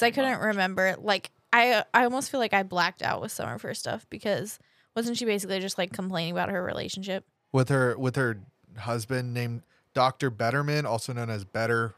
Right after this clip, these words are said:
Speaker 3: Man.
Speaker 1: Yeah.
Speaker 2: Yeah.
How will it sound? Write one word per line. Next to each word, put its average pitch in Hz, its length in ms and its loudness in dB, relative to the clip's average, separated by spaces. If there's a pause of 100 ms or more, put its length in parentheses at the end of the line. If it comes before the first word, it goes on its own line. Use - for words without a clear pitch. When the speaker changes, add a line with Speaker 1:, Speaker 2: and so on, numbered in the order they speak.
Speaker 3:
Man. 120 580 -4 (200)
Speaker 1:
Yeah. 196 180 0 (800)
Speaker 2:
Yeah. 123 500 -6